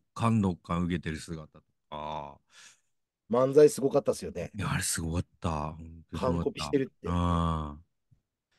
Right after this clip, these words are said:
Speaker 2: の、
Speaker 1: で、俺、うん。
Speaker 2: あの、しずちゃんが
Speaker 1: うん。
Speaker 2: 出足で一歩つまずくのも、
Speaker 1: あー、はいはいはいはいはいはい。
Speaker 2: ね、言ってましたよね。
Speaker 1: あれすごい。で、また、やっぱ、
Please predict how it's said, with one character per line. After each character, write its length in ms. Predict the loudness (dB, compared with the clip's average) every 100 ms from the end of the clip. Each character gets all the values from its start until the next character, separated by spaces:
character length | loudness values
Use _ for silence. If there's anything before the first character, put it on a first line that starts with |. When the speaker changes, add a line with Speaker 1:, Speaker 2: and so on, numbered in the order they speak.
| _
Speaker 2:
の、 200 | 0 6
Speaker 1:
で、 80 | 6
俺、 200 | 8 6 4 _ -2
う 60 | 2
ん。 520 | 4 4 2 -2 -8 _ _ -6
Speaker 2:
あ 80 | 0
の、 160 | 0 0
し 220 | -6 -2
ず 100 | -2
ち 100 | 2
ゃ 80 | 2
ん 100 | 4
が 260 | 4 2 -2 _ _ _ -20
Speaker 1:
う 60 | -20
ん。 160 | -20 -20 _
Speaker 2:
出 140 | 10 10
足 180 | 8
で 80 | 4
一 100 | 2
歩 380 | 0 2 4 4 _
つ 100 | -2
ま 140 | 4 4
ず 120 | 4
く 100 | 6
の 80 | 6
も、 60 |
Speaker 1:
あ 260 | 6 4 2
ー、 0 |
は 180 | 2 4
い 60 |
は 120 | 4 2
い 40 |
は 0 |
い 20 |
は 80 | 0
い 20 | -2
は 380 | -2 -4 -2
い 140 | -4 -4
は 100 | -4
い。 40 | -2
Speaker 2:
ね、 80 | -2
言 120 | -4
っ 20 |
て 80 | -2
ま 80 | -2
し 40 |
た 80 | -4
よ 40 | -12
ね。 160 | -14 _ _ _ _ -6
Speaker 1:
あ 180 | 0 2
れ 120 | 2
す 200 | 0 0
ご 240 | 2 2
い。 80 | 4
で、 220 | 6 6
ま 180 | 6 6
た、 400 | 4 4 4 2
や 160 | 0 0
っ 60 |
ぱ、 320 | 6 8 6